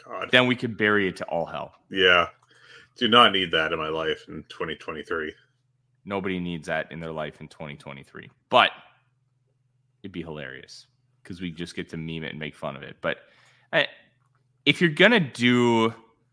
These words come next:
Speaker 2: this angle, and Rob Van Dam obviously is, has retired titles in the past, and he was very clear about his intentions as to why he's here. I thought that angle was really nice 'cause it,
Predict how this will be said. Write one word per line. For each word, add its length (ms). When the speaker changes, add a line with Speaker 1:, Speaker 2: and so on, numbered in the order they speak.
Speaker 2:
this 300
angle, 480
and 360
Rob 220
Van 180
Dam 240
obviously 420
is, 140
has 280
retired 360
titles 320
in 80
the 40
past, 440
and 160
he 460
was 140
very 440
clear 340
about 440
his 280
intentions 560
as 140
to 80
why 320
he's 240
here. 340
I 140
thought 260
that 240
angle 340
was 140
really 240
nice 420
'cause 160
it, 100